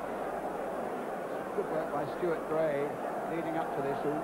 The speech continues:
really fit into his challenge. And Daly's pass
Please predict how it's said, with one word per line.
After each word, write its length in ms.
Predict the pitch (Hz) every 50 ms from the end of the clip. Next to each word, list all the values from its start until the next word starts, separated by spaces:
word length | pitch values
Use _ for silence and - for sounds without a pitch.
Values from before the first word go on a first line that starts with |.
| 185 202
really 320 | 208 226 233 220 214 208 196 - -
fit 160 | 220 190 - 190
into 160 | 175 170 170
his 160 | 151 156 160 - - -
challenge. 320 | 165 139 135 135 131 - - - - - - - - - - - - - - - - - -
And 160 | 160 - - - 180 185
Daly's 440 | 185 190 185 175 170 170 165 160 160 156 - - 165
pass 320 | 170 165 160 160 156 -